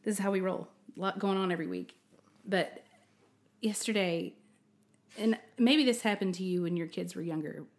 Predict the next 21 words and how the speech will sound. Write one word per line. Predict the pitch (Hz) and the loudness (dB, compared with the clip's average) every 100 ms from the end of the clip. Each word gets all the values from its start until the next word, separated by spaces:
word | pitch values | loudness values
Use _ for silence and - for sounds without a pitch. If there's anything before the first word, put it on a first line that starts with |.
| _ | _
but | - 190 | -2 -2
I | |
feel | 185 269 277 | 0 2 4
like | 254 208 180 - - _ _ _ _ _ _ _ - | 4 4 0 -8 -20 _ _ _ _ _ _ _ 0
on | 208 | 4
the | 208 | 4
weekends, | 240 233 185 175 175 | 4 4 2 2 0
Matt | 202 208 | 0 0
and | 202 | 0
I | 180 | 0
try | 175 196 180 | -2 -2 -2
to | 175 | -2
carve | - - 175 175 180 170 - | -6 -8 -4 -2 -2 -2 -6
time | - 196 185 185 | -6 -4 -2 -2
out | 175 175 190 - | -2 -2 -4 -6
for | - 185 | -2 0
each | 180 - | 0 -2
other, | 190 214 220 | 0 2 0
even | 214 233 233 | 2 2 4
though, | 226 214 202 | 4 4 2
like, | 175 | 0